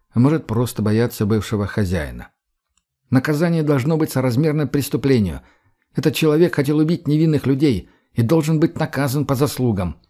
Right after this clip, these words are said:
Толпа продолжает молчать. Люди, считавшие своих мужей,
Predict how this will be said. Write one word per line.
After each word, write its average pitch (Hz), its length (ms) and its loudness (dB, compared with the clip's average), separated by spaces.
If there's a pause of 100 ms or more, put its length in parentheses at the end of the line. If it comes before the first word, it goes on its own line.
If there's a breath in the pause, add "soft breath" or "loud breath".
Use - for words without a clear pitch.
(420)
Толпа 107 560 -2 (100)
продолжает 107 680 -2
молчать. 98 520 -2 (640 soft breath)
Люди, 113 480 2
считавшие 117 560 -2
своих 113 340 -2
мужей, 107 500 0